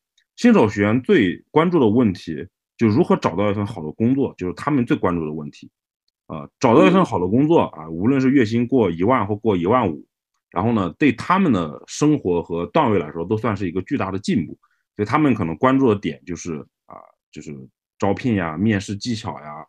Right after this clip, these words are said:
Speaker 1: 然后框架的入门和实战呀这种。然后有一些，啊，工作五六年的，或者是工作十年的这种跟我水平差不多的，我们关注的点呢，可能每个点的，每个人的点都不太一样，但大-，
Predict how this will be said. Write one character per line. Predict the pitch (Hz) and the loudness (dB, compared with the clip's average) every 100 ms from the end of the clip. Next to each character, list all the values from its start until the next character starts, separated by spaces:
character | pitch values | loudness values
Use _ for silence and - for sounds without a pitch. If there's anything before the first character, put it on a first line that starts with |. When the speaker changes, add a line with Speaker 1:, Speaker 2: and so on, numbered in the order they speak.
| _ _ _ | _ _ _
Speaker 1:
然 | - | -16
后 | 78 | -16
框 | - 131 98 | -6 -2 0
架 | 117 101 | 0 0
的 | 85 | -2
入 | 80 127 | -2 -2
门 | 90 85 | -2 -2
和 | 92 | -6
实 | 104 - | -6 -6
战 | 85 123 | -2 -2
呀 | 92 73 | -2 -8
这 | 90 | -10
种。 | 76 - _ _ - | -10 -14 _ _ -4
然 | 139 | 0
后 | 185 | 6
有 | 113 117 | 6 6
一 | |
些， | 147 175 175 151 _ _ | 4 4 2 -4 _ _
啊， | 85 - | -14 -4
工 | 139 | 0
作 | 151 131 | 2 2
五 | 90 | 4
六 | 131 | 4
年 | 113 87 113 | 4 2 0
的， | 135 107 | 0 0
或 | 110 | -2
者 | 95 | -2
是 | |
工 | 95 123 | -2 0
作 | 120 | 0
十 | 101 - 123 | -2 -2 0
年 | 110 | 0
的 | 92 | -2
这 | 90 | -4
种 | 95 | -4
跟 | 80 123 | -2 -2
我 | 104 | -2
水 | 104 | -4
平 | 80 78 | -10 -10
差 | - | -8
不 | 92 | -4
多 | 95 117 | -2 -2
的， | 90 _ _ _ - | -2 _ _ _ -4
我 | 104 | 2
们 | 120 | 4
关 | 151 214 | 6 6
注 | 220 156 | 6 4
的 | |
点 | 104 78 | 2 -4
呢， | 90 | -8
可 | 101 82 | -6 -6
能 | 82 101 98 _ - | -4 -4 -6 _ 0
每 | 107 101 | 2 4
个 | 180 | 4
点 | 143 92 | 4 2
的， | 95 | -2
每 | 101 104 | 2 4
个 | 139 | 4
人 | 196 | 4
的 | 202 | 2
点 | 143 | 2
都 | 107 | 2
不 | 123 | 0
太 | 147 | -2
一 | 120 | 0
样， | 110 104 - | 0 -2 -4
但 | 143 | -6
大-， | 131 | 0